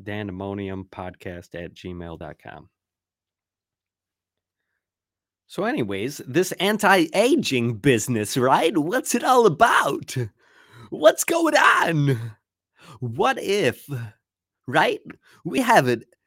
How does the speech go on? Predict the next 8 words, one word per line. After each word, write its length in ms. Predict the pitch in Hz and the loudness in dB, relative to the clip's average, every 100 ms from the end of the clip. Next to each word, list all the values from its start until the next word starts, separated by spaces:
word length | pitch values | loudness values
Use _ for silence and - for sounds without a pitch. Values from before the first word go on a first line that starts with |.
| _ - | _ -8
average, 680 | - 381 117 120 110 - - _ _ _ _ _ _ _ _ _ _ | -4 -2 0 0 -2 -8 -18 _ _ _ _ _ _ _ _ _ _
what 140 | 196 247 | 0 0
if 100 | 233 | 4
we 140 | 180 | 4
have 140 | 170 | 4
an 100 | 127 - | 2 -2
average 600 | 151 151 151 165 147 - _ _ - | -2 0 0 -2 -4 -14 _ _ -10
lifespan 960 | 117 107 101 - - 95 92 92 101 | -2 -2 -2 -8 -10 -8 -6 -8 -12